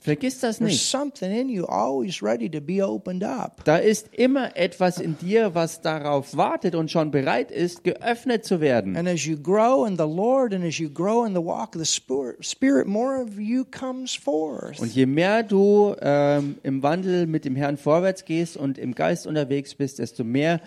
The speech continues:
Speaker 1: wird sich das auch manifestieren, was in dir noch verborgen ist.
Speaker 2: That's of God.
Speaker 1: All das, was von Gott ist.
Speaker 2: That's why you wanna go his way.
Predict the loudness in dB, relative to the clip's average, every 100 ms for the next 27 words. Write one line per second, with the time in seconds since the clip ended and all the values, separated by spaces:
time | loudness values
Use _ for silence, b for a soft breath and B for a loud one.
0 | B B 0 2 0 -4 -4 -4 -6 0
1 | 0 -2 -18 b b b -2 0 0 0
2 | -4 -4 -2 -2 0 -4 -6 -10 -6 -4
3 | -4 -6 -6 -8 -6 -6 -6 -8 -8 -10
4 | -12 -20 _ -8 -6 -6 -8 -8 -10 -10
5 | -12 _ _ _ _ _ -4 -4 -2 -4
6 | -6 -12 -20 _ -8 -8 -6 -10 -6 -8
7 | -8 -10 -10 -6 -4 -2 -4 -6 -6 -6
8 | -4 -6 -8 -12 -10 -10 -12 -16